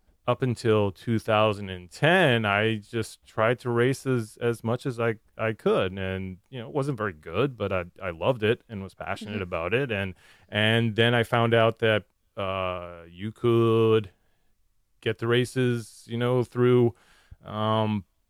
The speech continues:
Speaker 1: semi-legal and nefarious ways on the internet, uh, from Europe, and then just fell in love with that. And then, you know, that just took me into a whole nother direction once I,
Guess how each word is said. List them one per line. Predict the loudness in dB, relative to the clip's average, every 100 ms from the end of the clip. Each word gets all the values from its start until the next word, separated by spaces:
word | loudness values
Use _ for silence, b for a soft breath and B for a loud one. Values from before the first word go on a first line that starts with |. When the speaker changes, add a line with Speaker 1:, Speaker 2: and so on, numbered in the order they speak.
| _ -14
Speaker 1:
semi-legal | -10 -2 0 4 4 4 4 4 4 4
and | 4
nefarious | 2 2 4 6 4 2
ways | 2 4 4 2
on | 2 2
the | 2
internet, | 4 6 6 4 2
uh, | 0 2 0
from | 0 -2 0
Europe, | 2 4 4 2 2
and | 2 2
then | 2 2
just | -2 -4 2
fell | 4 4
in |
love | 4 4
with | 2
that. | 2 0 -2
And | -10
then, | -8 -8 -10
you | -10
know, |
that | -6 -6
just | -8 -10 -6
took | -6
me | -4 -6
into | -8 -10
a | -8
whole | -8
nother | -8 -12 -16 -16
direction | -16 -16 -18 -20
once | -20 -18
I, | -16 -16